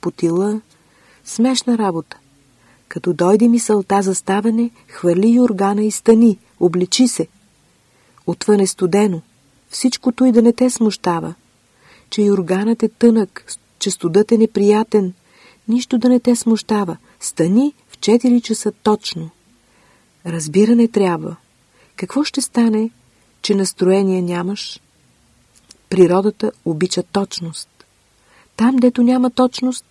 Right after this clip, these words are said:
нищо не става. Точност до секунда, до половин секунда, една десета, една хилядна, една милионна от секундата,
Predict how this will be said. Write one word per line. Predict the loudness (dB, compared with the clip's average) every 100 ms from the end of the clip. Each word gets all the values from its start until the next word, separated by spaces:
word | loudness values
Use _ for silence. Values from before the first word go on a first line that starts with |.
| _ -2
нищо | -2 -2 -6
не | -6
става. | -6 -6 -6 -10 -16 _ _ _ _ -2
Точност | -2 0 -2 -4 -4 -10
до | -2 0
секунда, | 2 2 4 2 2 -6 _
до | -2
половин | 2 4 6 4
секунда, | 2 -2 -2 -4 -6 -10 _ -2
една | 0 2 2
десета, | 2 0 -4 -2
една | -2 0 -2
хилядна, | 2 4 4 2 -8 -14 -12 -4
една | 2 6
милионна | 6 8 6 6 4 2
от | 2
секундата, | 0 0 0 0 -2 -6